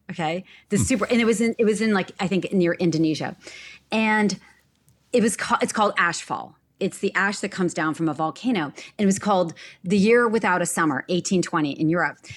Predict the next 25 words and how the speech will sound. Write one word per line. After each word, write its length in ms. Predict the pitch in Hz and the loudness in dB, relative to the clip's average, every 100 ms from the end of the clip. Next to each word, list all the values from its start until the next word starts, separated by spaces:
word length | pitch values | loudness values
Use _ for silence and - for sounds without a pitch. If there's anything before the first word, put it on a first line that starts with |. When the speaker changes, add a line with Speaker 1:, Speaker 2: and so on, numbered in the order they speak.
| - _ - | -20 _ -2
Speaker 1:
And 400 | 208 202 190 185 | 0 2 2 2
it 80 | 196 | -2
blotted 380 | 185 190 214 226 | 2 2 4 2
out 140 | 208 | 0
the 60 | 233 | -2
sun, 440 | - 165 151 160 - _ _ - | -2 -2 0 -2 -4 _ _ -2
and 320 | 190 175 170 | 0 0 0
all 120 | 208 190 | 0 0
the 80 | |
children 360 | 208 208 208 202 | 0 -2 0 0
had 160 | 185 175 | -2 -6
to 60 | |
spend 220 | - 175 | -4 -2
the 60 | 170 | -2
summer 480 | - 165 156 151 - | 0 0 0 -2 -4
indoors. 800 | 170 156 160 175 151 127 - - - - | -4 -2 0 0 0 -4 -8 -12 -14 -10
And 200 | - 190 | 0 4
Mary 260 | 190 208 254 | 4 4 2
Shelley 640 | - 226 185 160 147 160 - _ _ _ _ | 0 -2 0 0 -2 -6 -12 _ _ _ _
was 160 | 190 196 | -2 0
indoors 560 | 220 220 214 190 185 - | 2 2 4 2 0 -2
in, 120 | 190 175 | 0 0
like, 240 | 165 - - | 0 -4 -4
a 80 | 156 | -4
Vienna, 680 | 147 165 190 196 196 190 | -2 0 2 2 2 2